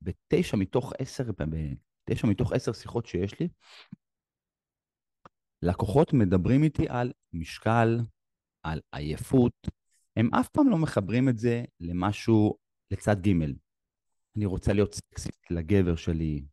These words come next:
הוא רוצה להיות מאוד אנרגטי בשעות הערב, אה, ולצאת איתה לסרט. תמיד זה מתחיל ונגמר במקום הזה של, שלי, אני רוצה עם עצמי איזה משהו, משהו, אבל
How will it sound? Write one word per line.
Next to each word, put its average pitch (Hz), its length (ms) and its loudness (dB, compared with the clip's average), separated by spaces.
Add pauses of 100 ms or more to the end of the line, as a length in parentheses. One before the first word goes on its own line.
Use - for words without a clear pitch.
הוא 113 380 6 (280)
רוצה 90 300 -2
להיות 92 280 2
מאוד 92 460 -2 (380)
אנרגטי 92 560 -2
בשעות 85 420 -4
הערב, 92 400 -2 (680)
אה, 85 180 -4
ולצאת 90 380 -2
איתה 90 180 -4
לסרט. 92 680 0 (600)
תמיד 180 260 2
זה 202 80 2
מתחיל 151 360 -2
ונגמר 110 460 -2
במקום 95 460 -4
הזה 101 160 0
של, 82 380 -4
שלי, 98 560 -4 (200)
אני 95 100 2
רוצה 98 420 0
עם 87 140 0
עצמי 90 280 0
איזה 82 140 -2
משהו, 80 280 -2
משהו, 95 420 -2 (800)
אבל 139 500 4